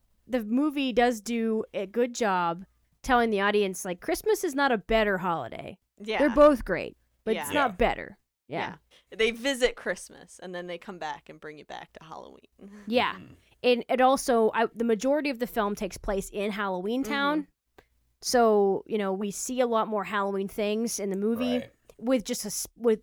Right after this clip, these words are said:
Speaker 1: with Christmas kind of sprinkled into Halloween Town.
Speaker 2: Yeah.
Speaker 1: And so there is a lot more of the Halloween characters. And I, I definitely, to me,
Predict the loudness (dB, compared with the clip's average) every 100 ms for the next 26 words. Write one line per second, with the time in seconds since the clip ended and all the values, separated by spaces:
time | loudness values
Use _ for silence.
0 | _ -4 -2 -2 0 0 0 -2 -2 -2
1 | -2 -2 -8 -2 0 2 2 0 0 0
2 | 0 -2 -2 0 0 -4 _ _ _ -8
3 | -4 -4 -4 -8 -10 -14 -12 -12 -14 _
4 | -10 -8 -8 -10 -4 0 0 0 0 2
5 | 4 4 4 4 2 2 0 0 0 2
6 | 0 -2 -4 -4 -2 -2 -4 -6 -8 -8
7 | -8 -8 -8 -10 -12 -12 -10 -8 -4 0
8 | 2 2 0 -2 0 -2 -2 -2 0 0
9 | 0 -2